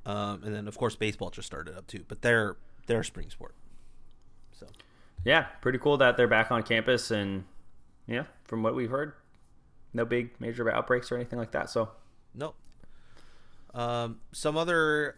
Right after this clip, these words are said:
Speaker 1: sports news. Number one, Cal men's water polo defeats rivals U C L A and U S C.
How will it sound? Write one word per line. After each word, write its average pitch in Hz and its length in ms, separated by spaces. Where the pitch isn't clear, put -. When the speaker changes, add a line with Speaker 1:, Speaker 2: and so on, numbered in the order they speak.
Speaker 1:
sports - 380
news. 175 340
Number 165 260
one, 165 180
Cal 160 380
men's 139 300
water 131 240
polo 143 280
defeats 135 420
rivals 123 440
U 120 100
C 123 160
L 117 120
A 120 140
and 120 320
U 120 180
S 110 120
C. 127 440